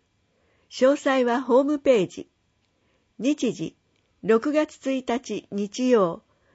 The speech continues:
十三時三十分会場、十四時開演。場所、公益財団法人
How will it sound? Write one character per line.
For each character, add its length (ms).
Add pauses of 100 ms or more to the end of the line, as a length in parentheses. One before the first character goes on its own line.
(240)
十 220
三 260
時 140
三 300
十 140
分 340
会 260
場、 400 (680)
十 280
四 180
時 140
開 400
演。 240 (960)
場 180
所、 380 (720)
公 240
益 280
財 260
団 260
法 260
人 320